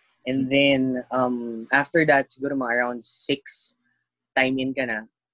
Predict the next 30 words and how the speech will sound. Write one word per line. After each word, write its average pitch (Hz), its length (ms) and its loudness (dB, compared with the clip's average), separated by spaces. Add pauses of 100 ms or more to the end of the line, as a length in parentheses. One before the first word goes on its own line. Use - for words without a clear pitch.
We 135 320 0
are 165 120 2
not 160 200 -4 (240)
too 151 100 -8
strict - 380 -8
with 170 200 -6
time, 165 280 -2
but 135 240 0
we 135 160 -2
respect 131 480 -2
the 139 80 -4
time. 147 320 -2 (480)
Uh, 117 160 -4
so 123 320 -8 (160)
after 143 320 -2
six 143 320 -8
o'clock, 135 360 0 (200)
should 127 320 -8
be 120 240 4
everybody, 127 560 4 (400)
uh, 113 400 2
time 127 280 2
in. 123 360 -2 (160)
Wala 135 240 4
namang, 135 320 2
wala 165 240 4
naman 160 160 2
po 143 120 -8
kami 139 200 2
nung 131 320 0